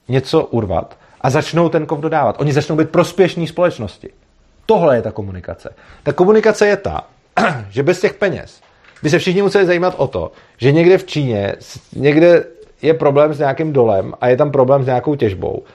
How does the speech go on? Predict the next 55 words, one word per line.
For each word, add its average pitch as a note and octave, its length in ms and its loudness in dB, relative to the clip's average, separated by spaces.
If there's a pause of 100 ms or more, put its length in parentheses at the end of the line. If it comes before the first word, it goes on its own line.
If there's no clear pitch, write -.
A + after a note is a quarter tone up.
(100)
což B2+ 160 -2
nikoho C#3+ 280 2
v C#3+ 40 0
zásadě C#3 300 0
nezajímá A#2 440 0
a G2 100 2
ani A#2+ 140 -2
neví, A#2+ 160 0
jak B2 120 4
na B2 100 -2
to, G2+ 120 -6
jak A#2 100 2
by A#2+ 100 -2
na A#2+ 80 2
to A#2+ 100 0
měl B2+ 180 4
reagovat. F2 580 -4 (880)
A C#3 340 0 (840)
ty E3+ 100 4
lidi C#3+ 320 4
by C#3 120 0
měli D3 220 4
být D#3 120 2
jako D3 200 2
altruistický C#3+ 580 0
a B2+ 80 2
říkat B2+ 180 2
si, A#2 120 -4
„Hm, C3+ 340 0 (380)
tam C3 140 0
mají C#3+ 120 2
problém C3 300 -2
s B2+ 60 -12
těžbou, A2 340 -6
tak G#2 140 -6
já A#2+ 120 2
budu C3+ 120 0
teda C#3+ 160 4
hodnej B2 560 -4
a A2+ 40 -2
budu A#2+ 160 -2
s A2+ 60 -6
tím B2 120 -6
teď B2+ 140 0
šetřit,“ - 440 -6
že - 140 -14
jo? - 60 -16 (180)
Což - 240 -4
ale A#2 160 2
lidi A#2 200 0
takhle A#2 200 2
úplně A2 240 0
nefungujou, F#2+ 520 -2
že - 100 -20
jo? - 60 -18